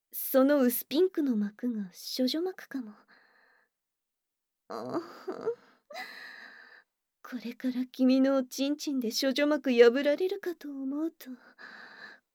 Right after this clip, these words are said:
興奮して、また愛液、いっぱい出ちゃ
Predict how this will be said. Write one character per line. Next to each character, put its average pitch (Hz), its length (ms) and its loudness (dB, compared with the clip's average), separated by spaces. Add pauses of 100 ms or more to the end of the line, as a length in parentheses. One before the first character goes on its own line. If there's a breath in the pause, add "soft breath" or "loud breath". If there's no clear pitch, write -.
(280)
興 269 220 0
奮 277 280 -12
し - 220 -12
て、 - 100 -20 (1000 loud breath)
ま 214 220 2
た 262 400 6
愛 330 240 2
液、 330 100 -8 (1120 loud breath)
い 370 140 6
っ 311 60 -2 (120)
ぱ 349 220 2
い 381 80 6
出 381 180 2
ち - 140 -8
ゃ 523 40 4